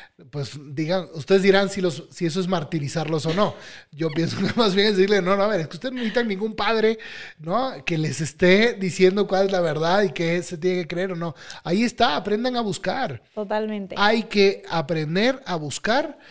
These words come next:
Speaker 1: para poder, para aprender a encontrar. Y si no, pues siempre estaremos ahí para ayudarlos y para ver qué, ¿verdad?
Speaker 2: Gracias, padre. Muy generosa su oferta. <laughs> Ok, vamos a la siguiente vía. Es la cuarta vía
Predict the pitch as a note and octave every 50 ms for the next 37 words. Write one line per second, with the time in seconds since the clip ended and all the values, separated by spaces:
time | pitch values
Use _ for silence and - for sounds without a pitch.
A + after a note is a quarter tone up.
0 | - - _ _ - E3 E3 E3 - D#3+ D#3 D#3+ D#3+ E3+ F3 F#3+ G3+ - - -
1 | - _ _ D3 C#3+ C#3+ C3+ - - D3 D3 D#3 D#3+ F3 F#3+ - - _ F#3 F#3+
2 | F#3 E3 - - C#3+ C3+ B2+ C#3+ B2 A#2+ A#2 - _ _ F3 C3 E3+ F#3+ A3+ C#4
3 | C#4 - E3+ - - E3+ E3+ F3 D#3+ - - C#3+ C#3+ D3 D#3 D3 - C#3 C3+ D3
4 | D3 - _ _ _ _ _ - C#3 B2+ B2 A#2+ A#2+ A#2+ C3 C#3+ D3 - D3 A2+
5 | - A2 A#2 A2+ A2+ A2+ A#2 B2+ _ _ _ _ _ - G#2+ G2+ G2+ G2 C3 F3+
6 | - _ A#3 A3+ A3+ A3 A3 - G#3+ A3 G#3 - - G3+ G3 F#3+ F#3+ G3 G3+ A3+
7 | A#3+ A#3+ A#3+ C4+ B3+ B3+ B3 A#3 A3 A3 G#3+ A3 A3 A3+ G#3+ G#3 G3 G#3 G3 G3+
8 | G3+ - A#3 C#4+ B3+ - - - - - - G4+ F#4+ - G4 G4+ - F#4+ E4 -
9 | - - - - - - - - B3+ C4+ C#4+ D4+ D4 C#4+ C#4+ D4 D#4+ F4+ F4+ F#4+
10 | F#4 F4+ E4+ E4 E4 E4 E4+ D#4 C#4+ E4 E4 E4 - - - D#4+ C#4 B3 A3+ A3+
11 | C4+ D#4+ - D4+ D4+ D4+ C#4+ C#4 D4+ D#4+ F4 F4+ - - E4+ E4+ E4+ D#4+ D#4+ D#4